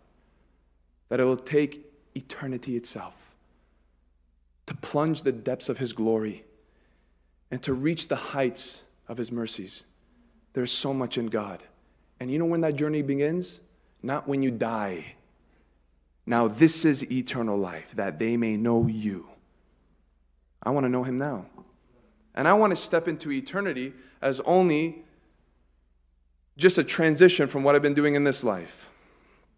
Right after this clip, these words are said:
Knowing Him and loving Him and worshiping Him. Can you imagine coming before the Lord?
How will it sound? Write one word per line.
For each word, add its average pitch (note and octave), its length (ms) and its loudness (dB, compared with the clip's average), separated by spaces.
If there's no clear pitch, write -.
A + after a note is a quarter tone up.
Knowing F3 440 10
Him C#3+ 280 0
and C3+ 180 0
loving D#3+ 320 10
Him C#3 220 0
and B2 180 -2
worshiping C#3 520 2
Him. G#2+ 300 -8
Can D#3+ 140 2
you F3 80 8
imagine F3+ 560 6
coming E3 300 2
before D#3 280 2
the D3+ 80 8
Lord? D#3+ 400 6